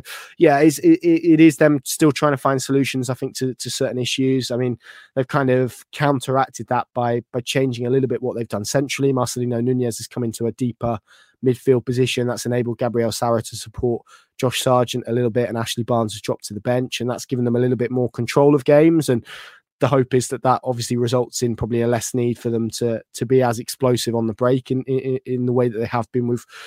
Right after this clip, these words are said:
with John Rowe in the side. So, yeah, it's made them a slightly different side, but I, I would say at this moment in time, they've probably not felt that absence as much as maybe Norwich fans would have expected when he limped off against Q P R a couple of weeks ago.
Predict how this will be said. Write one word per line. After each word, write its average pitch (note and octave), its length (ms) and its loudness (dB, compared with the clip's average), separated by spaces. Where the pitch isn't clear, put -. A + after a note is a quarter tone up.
with A#2 120 -10
John B2+ 160 4
Rowe B2 180 4
in A2+ 80 2
the A#2 60 0
side. A2+ 420 2
So, C3 220 2
yeah, D#3 140 8
it's D3 160 2
made E3+ 180 6
them D#3 100 4
a D3 60 6
slightly D3 300 0
different D3+ 320 0
side, D#3+ 320 4
but D3+ 100 4
I, D3 80 6
I C#3+ 100 2
would C#3 140 4
say D#3 240 4
at C3+ 140 -2
this C#3+ 160 -2
moment C#3 180 0
in C#3 80 -4
time, C3 300 0
they've C3+ 240 -2
probably C3+ 760 2
not C#3 320 2
felt - 380 -2
that B2 120 -2
absence C3+ 480 -6
as A#2+ 100 -10
much C3 300 -4
as A#2+ 80 -8
maybe B2+ 260 0
Norwich A#2+ 280 -2
fans A2+ 260 -6
would B2 120 -4
have A#2 80 -6
expected - 440 -8
when A#2 120 -6
he A2+ 40 -4
limped A#2 240 -6
off A2 120 -8
against A2 260 -8
Q A#2 140 -8
P - 120 -8
R A2+ 120 -4
a G#2 60 -8
couple A2+ 220 -10
of A2+ 40 -2
weeks A#2+ 240 -6
ago. A#2+ 320 0